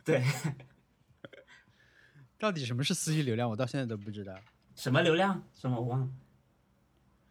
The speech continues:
Speaker 2: 私域流量。私人的私，领域的域。
Speaker 1: 啊，私域流量我不知道哎，但是什么前面的赋能啥的我都知道。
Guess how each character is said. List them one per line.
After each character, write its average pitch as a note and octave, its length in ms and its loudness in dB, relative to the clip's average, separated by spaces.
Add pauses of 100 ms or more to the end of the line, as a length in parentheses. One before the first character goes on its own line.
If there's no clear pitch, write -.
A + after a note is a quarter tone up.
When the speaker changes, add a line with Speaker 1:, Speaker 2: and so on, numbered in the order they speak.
(140)
Speaker 2:
私 - 360 -2
域 D#3 220 0
流 G#2 180 -2
量。 G2 300 -4 (800)
私 E3+ 360 -2
人 A2+ 460 0
的 A#2+ 140 -2
私， A#2+ 420 -4
领 F#2+ 220 -6
域 A#2 160 -2
的 G2+ 120 -4
域。 F#2+ 280 -8 (340)
Speaker 1:
啊， A#2 260 -4
私 - 420 0
域 B3 140 6
流 B2+ 160 6
量 C3+ 200 4
我 G#2+ 120 2
不 B2+ 120 0
知 B2+ 140 2
道 A#2+ 200 4
哎， - 200 -6
但 D3 160 2
是 C#3+ 180 4 (140)
什 - 240 -6
么 G2+ 200 0
前 - 220 -2
面 B2+ 140 4
的 G#2+ 300 2
赋 B2+ 260 2
能 G#2+ 240 2
啥 F#2 240 -2
的 F#2+ 100 0
我 - 120 -4
都 G#2 120 2
知 - 200 -2
道。 B2+ 120 2